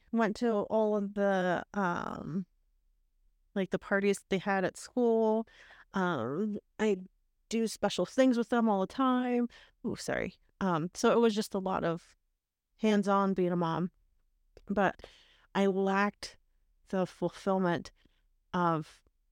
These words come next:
more, like, financially more. Like, I remember, eh, I couldn't, I never went and bought new clothes, new shoes, never got my hair done, never did anything because I, we cou-, we couldn't afford it. We,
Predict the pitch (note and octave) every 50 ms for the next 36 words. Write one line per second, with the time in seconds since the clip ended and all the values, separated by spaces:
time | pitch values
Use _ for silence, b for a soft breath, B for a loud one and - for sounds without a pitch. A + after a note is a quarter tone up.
0 | _ _ _ _ _ _ _ - F3 F3+ F#3 F#3 F3+ F#3 E3 C3+ - - - -
1 | - _ _ F#3 F3 - - _ - - G3+ F#3+ F#3+ G3 F#3 F3+ F3 - - D#3+
2 | D3+ D#3 D#3 D#3+ C#3+ - - - - b b b b b b b b b b b
3 | A3 G3+ G#3+ A3+ A#3 A#3 A3+ G#3 G#3+ G3 G#3 G#3 - - - - - - _ _
4 | _ _ _ _ _ _ _ _ _ _ _ _ _ _ _ _ - A3 - -
5 | A#3 A#3+ A3+ G#3+ G3+ - - - F#3+ - _ _ _ A3 A3+ A#3 A#3+ A#3+ A#3+ A#3
6 | A#3 - - F#3 G#3+ G3+ G3 F3 F#3 E3 - - - A3+ A3 A3+ A3+ A3 A3+ G#3+
7 | - - - _ - F3+ E3+ - - - A3+ A3 A3 G#3+ - - F#3 F3+ F#3 F3
8 | E3+ - F3 D#3+ - A#3+ A#3+ A#3 A3+ A#3 A#3 A3+ A3+ A3 A3 b b b b b
9 | b b b b b - A#3+ A#3+ A#3 A3 G#3 G#3 B3 C#4 C#4+ B3+ - - G#3+ G#3
10 | A3 G#3+ G#3 F3+ G#3 G#3 G3+ G3+ - - - _ _ _ _ _ _ _ _ -
11 | D3+ E3+ F#3+ G#3 G3+ - - - A3 A3 A3 - - G#3+ F#3+ F#3 F3+ - - C#4+
12 | E4 F4 - G#3 - - - E3+ F3 D#3+ F#3